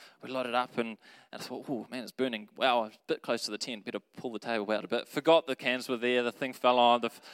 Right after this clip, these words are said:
the f-, flaming thing tipped upside down next to the tent. I'm thinking, "We're gonna burn down our tent. It's the first night." So,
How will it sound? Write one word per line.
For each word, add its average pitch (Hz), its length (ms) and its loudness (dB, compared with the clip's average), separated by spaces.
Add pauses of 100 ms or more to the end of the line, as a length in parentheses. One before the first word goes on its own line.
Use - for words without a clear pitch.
(160)
the 139 80 2
f-, - 160 -8
flaming 151 520 4
thing 143 300 0
tipped 147 200 0
upside 131 300 0
down 127 200 2
next 123 240 -6
to 135 40 -12
the 123 100 0
tent. 131 440 0 (260)
I'm 135 100 0
thinking, 147 220 6
"We're 139 80 8
gonna 139 160 6
burn 139 240 6
down 143 240 8
our 139 140 8
tent. 151 520 4 (120)
It's - 140 -6
the 156 100 10
first 147 320 6
night." 147 280 8
So, 147 280 6